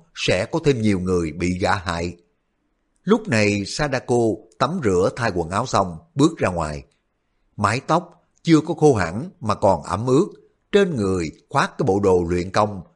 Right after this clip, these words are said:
mà Dương Tử Mi đã đưa cho cô. Có điều kích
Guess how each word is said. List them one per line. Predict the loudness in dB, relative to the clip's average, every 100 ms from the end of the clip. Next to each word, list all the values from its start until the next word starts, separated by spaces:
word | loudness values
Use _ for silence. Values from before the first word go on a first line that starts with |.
| -4
mà | -2
Dương | 0 0 -2
Tử | -2
Mi | 0 0
đã | 0 -2
đưa | -2
cho | -2 -2
cô. | 0 -2 -4 _ _ _ _ _ _ _ 4
Có | 6
điều | 6 4 2 0 0
kích | 0